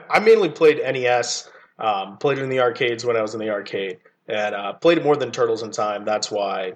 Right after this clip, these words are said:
it's on my list instead. And also, I figured probably it might show up in one of your lists, uh, Turtles in Time, so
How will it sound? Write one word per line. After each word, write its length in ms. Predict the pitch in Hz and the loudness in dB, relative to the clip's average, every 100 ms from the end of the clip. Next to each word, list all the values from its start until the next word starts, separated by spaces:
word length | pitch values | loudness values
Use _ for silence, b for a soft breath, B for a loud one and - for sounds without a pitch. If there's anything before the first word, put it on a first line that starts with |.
| _ _ _ | _ _ _
it's 100 | - | -6
on 100 | 104 | -4
my 140 | 98 | -6
list 380 | 98 95 95 - | -8 -8 -10 -12
instead. 600 | 101 - - 101 95 92 b b b | -8 -6 -4 -4 -4 -8 b b b
And 80 | 131 | 0
also, 240 | 143 139 | 2 4
I 60 | 131 | 2
figured 340 | - 117 113 - _ _ _ _ _ | 0 -4 -6 -12 _ _ _ _ _
probably 600 | - 131 123 127 127 120 120 | 2 2 2 0 0 -2 -2
it 240 | 113 113 | -4 -2
might 240 | 117 113 | -2 -2
show 220 | - 123 113 | 0 0 2
up 180 | 113 | 0
in 120 | 117 117 | -2 -2
one 140 | 117 | -2
of 60 | 113 | 0
your 180 | 113 | 0
lists, 540 | 113 113 110 - - - b b b - | 2 2 0 -4 -8 -10 b b b -6
uh, 140 | 101 | -6
Turtles 300 | 98 113 107 | -2 -4 -4
in 60 | 104 | -4
Time, 380 | 110 104 104 98 | -2 -2 -4 -6
so 360 | - 95 92 | -6 -6 -8